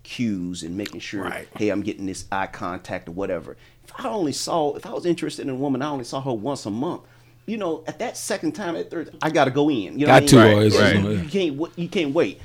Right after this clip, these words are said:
Speaker 1: But if you, like you said, if it's at church, you seeing her once a week, at work, you seeing her every day, most breeds can be a little bit more patient in
Speaker 2: Right.
Speaker 1: seeing with it, unless, once again, he arrogant. He feel like, "Okay, yeah, you,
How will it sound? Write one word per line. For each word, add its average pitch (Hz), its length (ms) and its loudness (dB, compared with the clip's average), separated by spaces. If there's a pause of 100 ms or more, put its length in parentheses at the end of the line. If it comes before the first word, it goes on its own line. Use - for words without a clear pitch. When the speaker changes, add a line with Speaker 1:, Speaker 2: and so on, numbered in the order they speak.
(140)
Speaker 1:
But 160 100 4
if 135 80 0
you, 208 100 -2
like 160 200 2
you 175 60 -4
said, 127 260 2
if 151 40 -4
it's 202 140 0
at 117 160 -2
church, 180 320 -2
you 156 80 -4
seeing 156 240 -2
her 117 40 0
once 147 300 -2
a 143 80 -2
week, 139 340 -4 (240)
at 101 180 -2
work, 139 280 4
you 147 120 -6
seeing 135 280 -4
her 120 120 -4
every 117 260 -2
day, 107 400 0 (520)
most 202 360 2
breeds 202 260 -6
can 160 160 -2
be 180 120 -4
a 170 60 6
little 180 300 2
bit 165 220 2
more 147 460 2
patient - 720 -8 (600)
in - 40 -6 (140)
Speaker 2:
Right. 113 80 0
Speaker 1:
seeing 110 440 0
with 101 160 -2
it, 101 60 -4
unless, 135 420 -2 (160)
once 120 140 -6
again, 147 220 -6
he 104 140 -6
arrogant. 117 460 -2
He 120 80 -6
feel 123 180 -8
like, 120 220 0
"Okay, 123 300 -6
yeah, 101 220 0
you, 113 240 -4